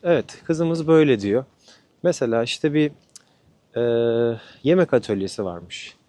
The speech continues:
İşte kendilerine waffle yapmışlar. Bu arada çok seviyor Almanlar şekerli bir şey tüketmeyi. Neyse. Böyle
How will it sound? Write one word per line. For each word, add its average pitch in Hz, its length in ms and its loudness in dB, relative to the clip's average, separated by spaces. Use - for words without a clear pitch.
İşte - 180 -8
kendilerine 143 420 -2
waffle 117 420 -2
yapmışlar. - 680 -16
Bu 139 180 0
arada 117 180 -2
çok - 260 -4
seviyor 98 320 -4
Almanlar 92 400 -10
şekerli 98 460 -8
bir 95 60 -16
şey 135 200 -8
tüketmeyi. 95 520 -14
Neyse. 143 340 -4
Böyle 117 360 -4